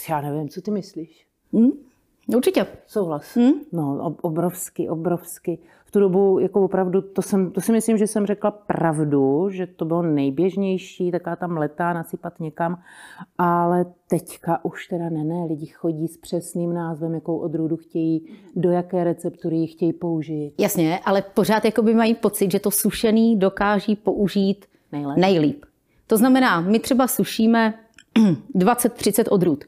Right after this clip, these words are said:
Speaker 2: čili papriček od nějaký pálivosti sedm tisíc do nějaký pálivosti možná ty dva miliony, po tu Karolínu
Speaker 1: No, po Karolínu,
Speaker 2: Reaper, po
Speaker 1: mhm.
Speaker 2: tu nejpálivější.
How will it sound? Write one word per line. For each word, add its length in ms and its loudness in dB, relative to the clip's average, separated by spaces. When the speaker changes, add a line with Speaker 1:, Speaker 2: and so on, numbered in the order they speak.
Speaker 2:
čili 180 0
papriček 640 0
od 140 0
nějaký 280 0
pálivosti 760 2
sedm 340 4
tisíc 380 2
do 80 2
nějaký 280 2
pálivosti 720 -2
možná 320 -2
ty 140 -2
dva 300 -2
miliony, 720 2
po 80 -2
tu 120 -2
Karolínu 400 2
Speaker 1:
No, 80 4
po 60 4
Karolínu, 260 2
Speaker 2:
Reaper, 200 2
po 60 0
Speaker 1:
mhm. 80 2
Speaker 2:
tu 120 0
nejpálivější. 1200 4